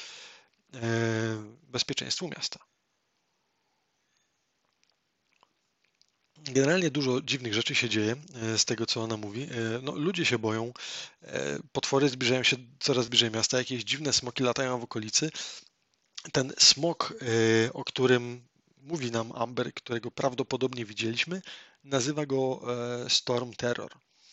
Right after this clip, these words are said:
No, nie jest to specjalnie przyjemna nazwa. E, i generalnie daje to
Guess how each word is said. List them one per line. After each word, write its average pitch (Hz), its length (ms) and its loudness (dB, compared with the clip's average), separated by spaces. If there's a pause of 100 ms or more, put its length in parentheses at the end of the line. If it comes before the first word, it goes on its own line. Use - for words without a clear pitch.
(400)
No, 135 160 -4
nie 165 80 2
jest 139 160 4
to 123 80 -2
specjalnie 120 460 0
przyjemna 113 360 0
nazwa. 107 340 -2 (1080)
E, 110 680 0
i 202 360 0 (100)
generalnie 156 640 2 (600)
daje 131 260 6
to 123 380 -6